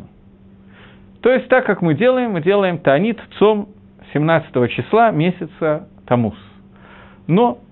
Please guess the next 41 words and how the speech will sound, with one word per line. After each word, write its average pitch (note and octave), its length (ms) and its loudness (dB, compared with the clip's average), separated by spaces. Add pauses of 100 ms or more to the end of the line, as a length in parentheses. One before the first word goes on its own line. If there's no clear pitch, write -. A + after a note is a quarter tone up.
(120)
интересно F3 600 0
здесь, B2+ 220 -4
и C#3+ 40 -4
понятно, C#3+ 380 -2
что - 160 -6
это A2 100 -4
бросается A#2+ 540 0
в - 20 -2
глаза, G3 320 2
я F#3+ 60 0
специально C3+ 440 -2
это A2 140 -6
так - 180 -4
подробно A#2 460 0
за-, G#2 160 -6 (240)
рассказывал, F3 720 0 (340)
не - 80 -2
смог A#2+ 260 -2
зачитать, B2 480 -4
так A2 160 -8
рассказал, F3 500 -2 (320)
для F#3 120 2
того, C4 180 4
чтобы C4+ 180 2
обратить A#3 380 0
ваше G#3+ 240 -2
внимание G#3+ 360 0
на F3+ 140 0
то, A3 160 2
что G3 400 0
есть G#3 300 -2
некая G3 400 -2
несуразица. E3+ 840 -2 (720)
В - 60 -20
пасуке C#4+ 540 0
написано, B2 580 -6
в - 100 -20
предложении E3+ 640 2
Танаха C3+ 520 -2
написано, A2+ 520 -4
Нави, D#3 380 0